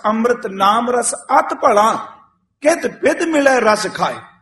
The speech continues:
ਕਿ ਨਾਮ ਦਾ ਰਸ ਮਿੱਠਾ ਹੈ, ਇਹਦੇ ਵਿੱਚ ਆਨੰਦ ਹੈ। ਕਿਹੜੀ ਬਿਧ, ਕਿਹੜੇ ਤਰੀਕੇ ਨਾਲ ਉਹ ਰਸ ਮਿਲ ਸਕਦਾ ਹੈ? "ਰਸ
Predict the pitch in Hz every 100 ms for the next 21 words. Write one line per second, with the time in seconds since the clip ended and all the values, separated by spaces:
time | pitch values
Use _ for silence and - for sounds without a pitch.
0 | _ _ _ _ 233 214 208 214 233 233
1 | 208 196 - 196 214 220 220 175 185 214
2 | 269 240 226 233 226 - 202 196 208 240
3 | - 214 226 233 - _ - 302 330 302
4 | 175 196 254 226 - 277 311 311 247 233
5 | 226 - 269 262 262 233 214 220 220 202
6 | 196 160 208 220 233 - - _ 175 220
7 | 240